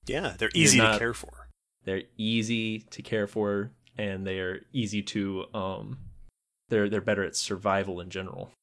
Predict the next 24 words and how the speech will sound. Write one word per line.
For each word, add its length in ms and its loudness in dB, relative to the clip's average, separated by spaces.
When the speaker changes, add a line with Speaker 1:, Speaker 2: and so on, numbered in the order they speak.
Speaker 1:
Yes, 680 -4
and, 180 2
and 220 2
much 220 2
the 80 -4
same 300 4
way 200 2
that 280 -4
slow 580 10
reproducers 920 -2
have 180 -2
trouble 400 0
adapting 640 -2
in 240 -6
times 320 -6
of 140 -6
change, 560 -2
Speaker 2:
Mm-hmm. 160 -4
Speaker 1:
slow 440 4
reproducers 600 0
are 80 0
harder 300 -4
to 140 -6
domesticate 580 0